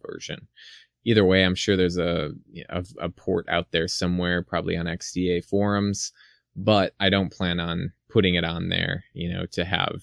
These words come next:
Android without Google, especially because I, I don't mind L G software,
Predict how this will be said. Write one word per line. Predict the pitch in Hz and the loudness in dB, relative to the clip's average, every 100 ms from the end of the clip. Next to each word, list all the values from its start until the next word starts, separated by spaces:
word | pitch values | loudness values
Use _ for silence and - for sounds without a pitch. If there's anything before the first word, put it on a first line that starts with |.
| - _ _ _ _ _ | -16 _ _ _ _ _
Android | 92 85 87 85 - | -4 -2 -2 -4 -4
without | - 80 | -6 -6
Google, | - 90 95 | -4 0 2
especially | 104 165 156 - 98 | 2 2 2 2 2
because | 87 - 90 82 | 2 0 -2 0
I, | 87 85 82 - - | 0 0 0 -6 -10
I | - | -4
don't | 90 92 | -2 0
mind | 85 87 85 | 0 -2 -2
L | 87 | -4
G | 90 90 | -6 -6
software, | - 98 92 - 95 90 | 0 2 2 2 4 4